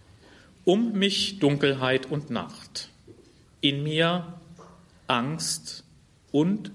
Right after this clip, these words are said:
Sehnsucht, Liebe, Feuer, welch ein Glück, welch selig Abenteuer! Nacht voll Glück und Seligkeit.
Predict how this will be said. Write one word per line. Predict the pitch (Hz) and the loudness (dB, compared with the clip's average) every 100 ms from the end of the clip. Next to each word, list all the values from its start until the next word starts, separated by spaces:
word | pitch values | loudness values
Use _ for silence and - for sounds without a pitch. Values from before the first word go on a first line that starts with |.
| - | -10
Sehnsucht, | - - 156 120 101 98 78 - - - - - _ _ _ _ - | -4 -2 0 -2 -2 -4 -8 -16 -18 -18 -20 -20 _ _ _ _ -8
Liebe, | 123 120 120 117 135 156 180 - - - - - - | -4 -2 0 2 4 4 0 -12 -20 -20 -20 -20 -20
Feuer, | - - 190 127 98 87 - - - - - _ _ - | -16 0 2 2 0 -2 -10 -20 -20 -20 -20 _ _ -2
welch | 135 196 - - | 2 2 0 -2
ein | 135 120 | -2 -2
Glück, | 123 160 - - - - - - - - _ - | -2 -4 -6 -18 -20 -20 -20 -20 -20 -20 _ -10
welch | 131 143 147 - - - | 0 2 2 -2 -4 -6
selig | - - 131 117 123 - | -4 0 2 2 -2 -2
Abenteuer! | 127 120 110 98 107 101 101 104 107 - - - - - _ _ _ - | 0 0 0 -4 -4 -2 -2 -4 -10 -18 -20 -20 -20 -20 _ _ _ -6
Nacht | 127 120 - - - - - - - _ | 0 0 -2 -10 -12 -14 -14 -20 -20 _
voll | - 156 147 | -4 0 2
Glück | 120 120 120 - - | 2 0 -2 -14 -12
und | - 160 | -8 -4
Seligkeit. | - 120 101 - - 101 104 104 - | -2 -2 -2 -4 -4 -4 -4 -4 -10